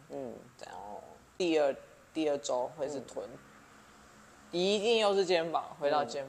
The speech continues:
Speaker 2: 膀，
Speaker 1: 嗯。嗯。
Speaker 2: 只是可能会，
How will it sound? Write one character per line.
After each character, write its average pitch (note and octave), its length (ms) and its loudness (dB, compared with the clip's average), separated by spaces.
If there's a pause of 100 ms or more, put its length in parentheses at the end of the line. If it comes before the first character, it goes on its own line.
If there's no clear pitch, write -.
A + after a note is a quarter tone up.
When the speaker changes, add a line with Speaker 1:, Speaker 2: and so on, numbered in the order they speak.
Speaker 2:
膀， C#3 200 -4
Speaker 1:
嗯。 C3 140 -8
嗯。 - 100 -14
Speaker 2:
只 D3 120 -12
是 D#3+ 400 0 (380)
可 - 160 -6
能 C#3+ 360 -4
会， G3 180 2